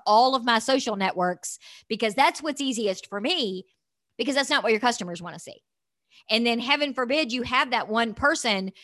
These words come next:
who follows you on Facebook and follows you on Instagram and follows you on Twitter. And now they've seen the same thing three times and they're just beyond annoyed because they keep seeing the same thing from you over and over again.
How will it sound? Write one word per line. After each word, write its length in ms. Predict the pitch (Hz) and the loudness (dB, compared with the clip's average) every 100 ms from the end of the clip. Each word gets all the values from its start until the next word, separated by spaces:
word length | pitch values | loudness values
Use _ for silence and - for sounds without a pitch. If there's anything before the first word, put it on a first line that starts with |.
| - | -2
who 120 | 233 226 | 0 4
follows 420 | 254 370 330 214 | 4 4 2 0
you 120 | 208 | -2
on 160 | 190 180 | -2 -4
Facebook 460 | 180 - 180 175 _ | -8 -8 -10 -10 _
and 240 | 294 381 294 | -2 0 2
follows 320 | 226 202 202 | 2 2 2
you 100 | 196 | -2
on 120 | 185 | -2
Instagram 520 | 180 - 190 185 180 190 | -6 -8 -8 -6 -6 -2
and 200 | 277 339 | -2 0
follows 300 | 269 240 - | 0 0 -2
you 100 | 220 | -6
on 120 | 190 | -6
Twitter. 360 | 185 214 190 185 | -6 -4 -4 -4
And 180 | 190 208 | -2 0
now 140 | 269 | 0
they've 180 | 285 254 | 0 -4
seen 240 | 262 247 | -6 -6
the 80 | 220 | -4
same 260 | 247 240 220 | -4 -4 -4
thing 200 | 233 202 | -4 -2
three 200 | 226 226 | -4 0
times 640 | 226 247 185 175 180 - - - | 2 4 2 -6 -10 -14 -18 -10
and 100 | 226 | -2
they're 80 | 226 | -2
just 200 | 208 214 | -2 -4
beyond 260 | 240 214 214 | -4 -4 -2
annoyed 400 | 208 220 185 185 | 2 4 2 0
because 220 | 190 196 | -2 -2
they 80 | 196 | -4
keep 180 | 214 175 | -4 -4
seeing 220 | 196 190 | -4 -4
the 80 | 180 | -4
same 180 | 190 | -6
thing 160 | 185 185 | -4 -6
from 140 | 175 | -8
you 160 | 175 175 | -6 -4
over 180 | 170 170 | -4 -4
and 80 | 160 | -8
over 180 | 151 | -8
again. 200 | 143 - | -8 -10